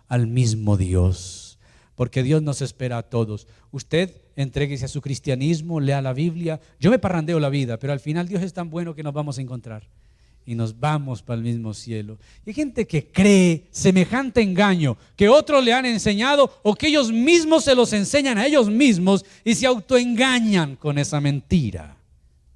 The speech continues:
De ninguna forma. Jesús dice que el camino ancho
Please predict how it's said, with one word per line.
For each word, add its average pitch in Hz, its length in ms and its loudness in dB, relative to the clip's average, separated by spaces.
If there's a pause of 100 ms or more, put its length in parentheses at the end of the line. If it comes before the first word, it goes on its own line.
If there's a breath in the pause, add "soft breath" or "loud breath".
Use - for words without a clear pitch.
(220)
De 131 140 0
ninguna 131 560 0 (180)
forma. - 640 -4 (840)
Jesús 127 400 0
dice 147 320 0
que - 100 -4
el 127 100 -4
camino 139 400 2
ancho 165 480 0